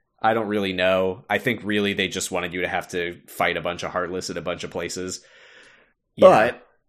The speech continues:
Speaker 1: what's really important here is that the final portal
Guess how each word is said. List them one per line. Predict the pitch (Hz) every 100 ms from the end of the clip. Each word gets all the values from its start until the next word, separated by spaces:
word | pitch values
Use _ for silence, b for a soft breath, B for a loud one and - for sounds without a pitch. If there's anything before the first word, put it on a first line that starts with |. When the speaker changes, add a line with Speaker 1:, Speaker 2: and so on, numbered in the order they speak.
| _ -
Speaker 1:
what's | 127 139 139
really | 151 226 285
important | 247 196 165 160 120 101
here | 90 76 78 123 _ _ _ _ _ _
is | 120 117 -
that | 127 127 -
the | 127
final | 127 - 190 226 226
portal | 185 120 95 82 87 135